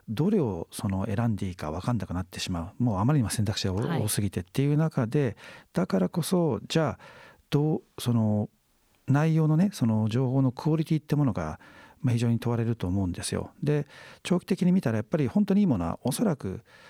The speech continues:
Speaker 1: その悪いものは淘汰されていって、いいものが残っていくっていうことが、その多少こう上下はあったとしてもね、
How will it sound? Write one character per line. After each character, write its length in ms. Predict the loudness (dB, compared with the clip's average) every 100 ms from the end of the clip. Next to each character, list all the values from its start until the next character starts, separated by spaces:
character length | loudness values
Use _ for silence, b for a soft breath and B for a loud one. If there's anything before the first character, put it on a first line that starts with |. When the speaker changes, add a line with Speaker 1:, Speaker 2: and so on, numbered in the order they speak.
| B
Speaker 1:
そ 160 | -6 -2
の 480 | 0 0 0 0 0
悪 200 | 0 2
い 60 | 2
も 80 | 2
の 60 |
は 60 | -2
淘 140 | -4
汰 120 | -4
さ 100 | -2
れ 80 | -4
て 100 | -2
い 40 | -6
っ 40 |
て、 300 | _ 0 0
い 80 | 2
い 20 |
も 120 | 0
の 80 | 0
が 80 | 0
残 180 | 0 -4
っ 20 |
て 140 | -6
い 20 |
く 80 | -6
っ 40 | -6
て 200 | -4 -4
い 40 |
う 40 |
こ 100 | -2
と 80 | -4
が、 240 | -2 -4 -6 B B B
そ 140 | -4 0
の 240 | 2 0 -4
多 160 | -4 0
少 280 | 2 2 0
こ 400 | 0 0 0 -4
う 20 | -10
上 200 | -2 0
下 120 | 0 -2
は 60 |
あ 20 | -4
っ 60 |
た 120 | -6 -6
と 80 |
し 100 | -4
て 80 | -2
も 100 | -2
ね、 160 | -2